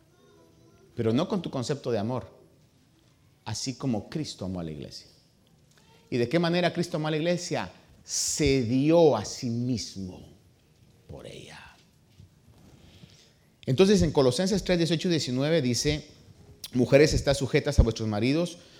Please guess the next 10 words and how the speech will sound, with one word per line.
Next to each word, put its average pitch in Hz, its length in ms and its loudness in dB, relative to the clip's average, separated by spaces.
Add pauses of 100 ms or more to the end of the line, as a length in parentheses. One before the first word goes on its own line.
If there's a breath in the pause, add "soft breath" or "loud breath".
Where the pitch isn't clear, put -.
(140)
como 120 240 2
conviene 127 420 2
en 156 80 -2
el 123 100 0
Señor. 120 520 0 (420 soft breath)
Maridos, 135 720 4
amad 127 340 2
a 160 40 4
vuestras 143 300 0
mujeres", 165 640 0